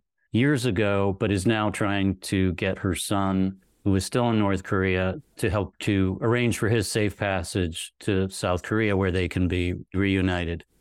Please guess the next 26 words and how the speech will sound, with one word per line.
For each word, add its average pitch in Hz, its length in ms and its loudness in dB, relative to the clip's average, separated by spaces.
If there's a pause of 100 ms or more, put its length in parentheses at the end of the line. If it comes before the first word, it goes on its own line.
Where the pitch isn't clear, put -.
(160)
So - 200 -2 (220)
Pastor 147 460 0
Kim, 120 540 0
who 110 120 0
we 107 120 2
mentioned 107 440 2
earlier, 95 480 2
who's 95 200 0
part 107 240 0
of 95 120 0
this 95 180 -2
underground 92 480 0
network, 95 580 -2 (380)
he's 135 300 0
helping 117 400 0
the 98 100 2
Roh 127 240 4
family. 95 840 0 (400)
He's 107 240 0
not 156 380 0 (360)
involved 104 600 2
with 98 180 -2
helping 95 540 0
Soyeon, 92 960 -2
which - 420 -8 (300)
has 98 380 -4